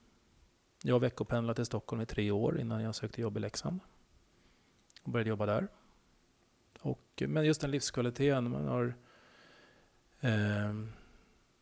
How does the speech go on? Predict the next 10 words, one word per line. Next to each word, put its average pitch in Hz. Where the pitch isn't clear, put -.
nära 135
till, 127
nära 143
att 131
gå 131
och 120
bada, 120
nära 127
till 127
skogen, 117